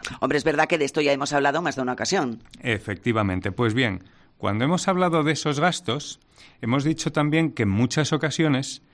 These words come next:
Speaker 2: se puede recuperar la comisión de apertura, que también nos cobraron, si se dan una serie de requisitos.
Speaker 1: ¿Cuáles son los requisitos?
Speaker 2: Bueno, pues justamente está ahí la novedad. En relación con la reclamación de la comisión de apertura,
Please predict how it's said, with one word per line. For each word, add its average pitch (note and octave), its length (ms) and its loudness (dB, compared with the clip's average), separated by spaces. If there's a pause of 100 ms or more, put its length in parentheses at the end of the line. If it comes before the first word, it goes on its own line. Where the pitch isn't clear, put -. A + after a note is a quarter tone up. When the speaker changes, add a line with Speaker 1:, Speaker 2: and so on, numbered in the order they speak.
(240)
Speaker 2:
se G#2+ 320 0
puede A#2+ 400 2
recuperar C3 720 -2 (200)
la G#2+ 220 -2
comisión G#2 480 -2
de A#2 80 2
apertura, C3 560 0 (400)
que F2+ 180 -4 (460)
también G#2 340 0
nos A2+ 180 0
cobraron, C3+ 440 0
si C#3+ 200 0
se C3+ 180 0
dan D#3 180 0
una C#3 160 2
serie A#2 300 0
de G#2 160 2
requisitos. - 720 -6
Speaker 1:
¿Cuáles C3 260 0
son D3 120 0
los C#3 100 2
requisitos? C#3 720 -2
Speaker 2:
Bueno, A2 240 0
pues A#2 160 -2
justamente F3+ 840 0 (100)
está C3+ 340 0
ahí C#3 140 2
la B2 140 0
novedad. F#2+ 440 -2 (180)
En A#2+ 160 0
relación A2+ 480 0
con F3 180 2
la E3 140 4
reclamación C#3+ 640 2
de C#3 100 4
la A#2+ 120 0
comisión A#2+ 440 0
de C3 60 4
apertura, C3 580 0